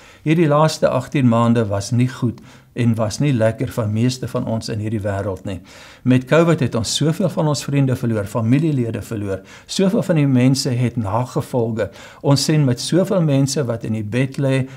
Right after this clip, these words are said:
en siek is as gevolg van dinge wat gebeur het.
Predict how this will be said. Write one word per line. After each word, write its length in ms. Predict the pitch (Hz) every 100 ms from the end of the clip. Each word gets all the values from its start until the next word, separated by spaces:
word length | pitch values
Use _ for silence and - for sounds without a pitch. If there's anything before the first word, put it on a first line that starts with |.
| -
en 160 | 113 104
siek 380 | - 233 -
is 200 | 170 -
as 180 | - 127
gevolg 520 | - 113 - 156 165
van 160 | 160 131
dinge 300 | 107 117 120
wat 200 | 113 -
gebeur 460 | - 110 120 113 107
het. 180 | 98